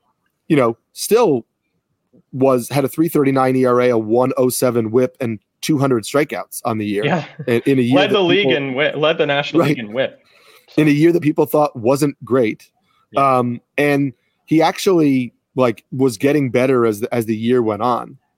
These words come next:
Speaker 1: too. Um,
Speaker 2: Yeah.
Speaker 1: so what if you get that version of Corbin Burns, and now he's in Citi, uh, you know, Citi Field?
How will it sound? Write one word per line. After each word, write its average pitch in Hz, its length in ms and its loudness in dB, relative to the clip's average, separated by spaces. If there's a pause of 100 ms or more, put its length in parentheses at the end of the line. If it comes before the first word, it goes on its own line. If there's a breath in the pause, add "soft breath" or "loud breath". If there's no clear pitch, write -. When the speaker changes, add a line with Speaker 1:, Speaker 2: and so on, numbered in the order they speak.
Speaker 1:
too. 131 380 -2 (560)
Um, 127 280 2
Speaker 2:
Yeah. 127 80 -4 (440)
Speaker 1:
so 151 140 2
what 156 180 2
if 180 80 -2
you 185 80 -2
get 151 220 0
that 135 200 0
version 139 280 -2
of 123 100 -4
Corbin 131 340 0
Burns, 147 500 0
and 127 200 0
now 131 240 2
he's 127 440 -2 (360)
in 131 400 0 (1000)
Citi, 143 360 0 (140)
uh, 120 280 2
you 127 120 -6
know, 113 80 0
Citi 135 300 0
Field? - 300 -2